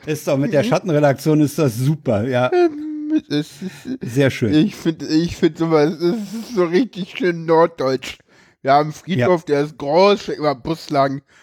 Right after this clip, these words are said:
Speaker 2: damit die Leute auch schön ans Grab kommen. <laughs>
Speaker 1: Ja. Und damit man nicht außen rum muss, ku-,
Speaker 2: Ja,
Speaker 1: kurz
Speaker 2: genau.
Speaker 1: durch. Ja, super.
Speaker 2: <laughs> Es ist so,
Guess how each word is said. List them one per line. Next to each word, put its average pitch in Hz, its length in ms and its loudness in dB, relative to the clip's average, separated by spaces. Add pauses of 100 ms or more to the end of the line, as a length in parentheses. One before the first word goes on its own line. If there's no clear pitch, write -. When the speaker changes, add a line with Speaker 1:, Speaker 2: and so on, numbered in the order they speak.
(160)
Speaker 2:
damit 135 220 -10
die 127 80 -8
Leute 127 300 0
auch 170 120 2
schön 156 220 -4
ans 143 240 -4
Grab 151 260 -4
kommen. 156 340 2 (100)
<laughs> - 1300 -8
Speaker 1:
Ja. 254 160 -4 (480)
Und 151 140 2
damit 147 180 4
man 160 120 4
nicht 147 140 0
außen 147 300 2
rum 202 260 2
muss, 196 220 -2
ku-, - 260 -14 (140)
Speaker 2:
Ja, 240 160 4
Speaker 1:
kurz 220 180 4
Speaker 2:
genau. 202 340 2
Speaker 1:
durch. 160 280 0
Ja, 151 180 2
super. 120 340 -2 (180)
Speaker 2:
<laughs> 302 160 -12
Es - 320 -4
ist - 140 -10
so, 202 240 -2